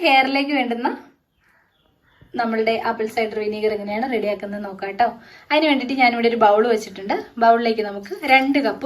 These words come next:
വെള്ളം ഒഴിച്ച് കൊടുക്കാം. അപ്പം നമ്മളുടെ മുടിയുടെ ലെങ്ത് അനുസരിച്ച് വേണം കേട്ടോ വെള്ളം ഒഴിച്ച് കൊടുക്കാനായിട്ട്. ഞാനിവിടെ കുറച്ച് ലെങ്ത്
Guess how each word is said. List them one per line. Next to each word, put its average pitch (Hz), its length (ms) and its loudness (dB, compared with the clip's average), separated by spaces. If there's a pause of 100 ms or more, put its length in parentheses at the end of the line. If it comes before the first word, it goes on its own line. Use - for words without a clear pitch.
വെള്ളം 196 200 2
ഒഴിച്ച് 185 200 -4
കൊടുക്കാം. 180 280 -8 (420)
അപ്പം 320 220 0
നമ്മളുടെ 302 340 6
മുടിയുടെ 285 420 4
ലെങ്ത് 262 320 4
അനുസരിച്ച് 247 440 -2
വേണം 208 200 0
കേട്ടോ 214 220 2
വെള്ളം 196 180 -2
ഒഴിച്ച് 202 200 -4
കൊടുക്കാനായിട്ട്. 196 520 -6 (300)
ഞാനിവിടെ 262 400 -2 (640)
കുറച്ച് 294 420 2
ലെങ്ത് 269 260 4